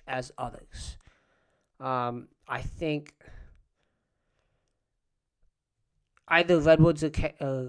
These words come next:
um, Whip Snakes will probably get picked the most, uh, just,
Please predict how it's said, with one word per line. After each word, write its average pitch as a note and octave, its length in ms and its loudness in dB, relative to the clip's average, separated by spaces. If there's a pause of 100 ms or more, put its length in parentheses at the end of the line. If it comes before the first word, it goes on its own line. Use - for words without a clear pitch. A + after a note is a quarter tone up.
(140)
um, A#2+ 580 -8
Whip D#3 240 2
Snakes D#3 360 -4
will D3+ 140 -4 (140)
probably E3+ 680 4
get D#3+ 340 -4
picked - 420 6
the D3 120 -6
most, C#3+ 840 0 (1500)
uh, B2+ 240 -10
just, D3 460 -4